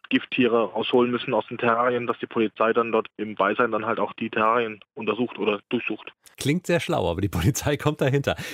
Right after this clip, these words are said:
Speaker 2: Wie ist das bei ausgebüxten Tieren, die draußen irgendwo rumlaufen? Wie fangen die Tierretter die dann ein?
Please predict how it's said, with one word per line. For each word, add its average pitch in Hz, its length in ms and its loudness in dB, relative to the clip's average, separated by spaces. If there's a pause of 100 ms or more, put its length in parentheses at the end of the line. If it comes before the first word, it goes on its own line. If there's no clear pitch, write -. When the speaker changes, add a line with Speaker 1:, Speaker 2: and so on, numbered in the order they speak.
Speaker 2:
Wie 170 100 6
ist 202 140 4
das 196 180 6 (120)
bei 143 180 4
ausgebüxten 117 840 2
Tieren, 135 340 4
die 120 120 4
draußen 120 360 4
irgendwo 104 280 4
rumlaufen? 90 640 2
Wie 101 60 0
fangen 123 220 2
die 107 100 2
Tierretter 101 440 2
die 92 140 0
dann 90 160 2
ein? - 260 -4